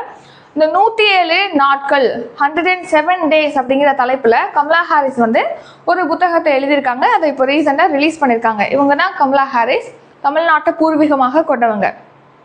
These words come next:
இவங்க தான் அமெரிக்காவுடைய முதல் பெண் துணை அதிபரா ரெண்டாயிரத்தி இருபத்தி ஒண்ணுல இருந்து ரெண்டாயிரத்தி இருபத்தஞ்சு ஜனவரி வரைக்கும் இருந்திருப்பாங்க. நெக்ஸ்ட் பாத்தீங்கன்னா, ரெண்டாயிரத்தி இருபத்தி நாலுல அமெரிக்க அதிபர் தேர்தல்ல ஜனநாயக கட்சி சார்பில் இவங்க போட்டி போட்டிருப்பாங்க, போட்டிட்டு இருப்பாங்க.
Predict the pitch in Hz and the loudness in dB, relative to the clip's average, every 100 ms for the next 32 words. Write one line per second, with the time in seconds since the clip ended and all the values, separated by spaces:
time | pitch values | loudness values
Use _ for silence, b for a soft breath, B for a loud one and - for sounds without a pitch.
0 | - 269 269 285 311 302 330 339 330 320 | -8 -2 0 2 2 2 0 2 0 0
1 | 330 285 285 370 359 339 370 523 - B | 0 -2 0 -2 -2 -4 -2 -6 -8 B
2 | B - 339 370 359 302 330 320 349 381 | B -2 2 2 0 0 0 2 2 0
3 | 294 311 339 359 330 302 320 339 320 294 | -2 0 2 2 0 0 0 0 0 0
4 | 302 381 330 294 311 302 294 320 302 277 | -2 0 0 0 0 0 0 2 0 2
5 | 269 240 254 302 302 254 226 226 392 285 | 2 2 0 2 2 0 0 2 2 2
6 | 233 226 214 196 - - B B B _ | 2 0 0 -2 -6 -8 B B B _
7 | 320 330 427 392 349 359 403 320 349 370 | -6 -2 0 0 0 0 -2 0 0 0
8 | 349 320 359 370 349 330 311 359 339 339 | 0 0 0 0 0 0 2 0 0 0
9 | 349 349 285 294 320 349 349 302 285 277 | 0 0 0 0 2 2 2 2 2 2
10 | 370 403 294 294 381 403 392 370 330 320 | 0 2 0 0 0 2 2 0 0 0
11 | 302 294 262 302 392 330 285 247 254 277 | 0 0 2 0 0 2 2 2 2 0
12 | 277 247 240 226 226 220 208 269 262 254 | 0 0 -2 -2 -2 -2 -2 -2 0 0
13 | 233 226 220 247 | 0 -2 0 0